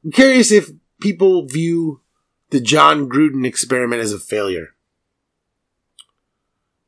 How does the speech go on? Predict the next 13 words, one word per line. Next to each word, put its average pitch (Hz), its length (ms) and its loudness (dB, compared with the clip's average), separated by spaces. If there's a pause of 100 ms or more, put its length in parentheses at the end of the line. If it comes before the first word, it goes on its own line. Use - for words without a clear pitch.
(240)
Because 165 880 -2 (1600)
where 214 500 4
are 170 260 4
we? 127 480 -8 (680)
Like, 160 160 -4
where 269 140 6
are 233 180 8
we 156 140 4
on 123 160 0
John 117 260 0
Gruden? 98 320 -8 (1080)
Like, 151 160 -2
really? - 380 -2